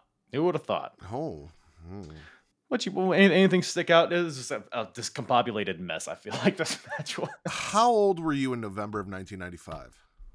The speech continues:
Speaker 1: I was two years old. Two and a half.
Speaker 2: So, do you remember? 'Cause, like, the airbrush t-shirt, it was a thing.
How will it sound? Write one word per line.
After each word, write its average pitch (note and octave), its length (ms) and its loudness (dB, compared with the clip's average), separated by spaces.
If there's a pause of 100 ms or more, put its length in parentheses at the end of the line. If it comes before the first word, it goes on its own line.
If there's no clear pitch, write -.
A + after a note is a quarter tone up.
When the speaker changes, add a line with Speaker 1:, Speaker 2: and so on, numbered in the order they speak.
(580)
Speaker 1:
I G#2+ 140 -8
was F#2+ 420 -8 (600)
two - 160 -4
years F2+ 260 -6
old. - 240 -14 (320)
Two B2 120 -6
and F#2 60 -6
a D#2+ 40 -8
half. - 320 -16 (380)
Speaker 2:
So, D3+ 260 0 (160)
do A2+ 120 -8
you G3+ 140 -4
remember? F#3+ 460 0
'Cause, A#2+ 260 -8
like, C3 160 0 (520)
the D#3+ 120 4
airbrush G#3+ 480 2
t-shirt, F#3+ 500 -4
it C#3 100 2
was A3 260 0
a G2+ 80 -10
thing. A2+ 480 -8